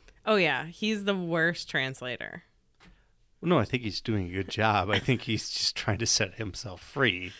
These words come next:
Speaker 1: By pitting Beck and the rebels against each other.
Speaker 2: Correct.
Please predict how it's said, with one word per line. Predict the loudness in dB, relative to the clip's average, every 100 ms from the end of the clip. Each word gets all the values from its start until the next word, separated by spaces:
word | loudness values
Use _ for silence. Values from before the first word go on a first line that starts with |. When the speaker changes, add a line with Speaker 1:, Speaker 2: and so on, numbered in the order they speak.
| -20 -20 -20 _ _ _ _ _
Speaker 1:
By | -14 -8 0 2 4 2 0 -6 -4
pitting | 0 2 2 0
Beck | 2 2 2 -2 -10 -2
and | 0 0 0 -4 -8
the | -8
rebels | -2 -2 -2 -6
against | -6 -6 -6 -8
each | -10 -10
other. | -10 -10 -12 -14 -16
Speaker 2:
Correct. | -2 4 8 6 4 -8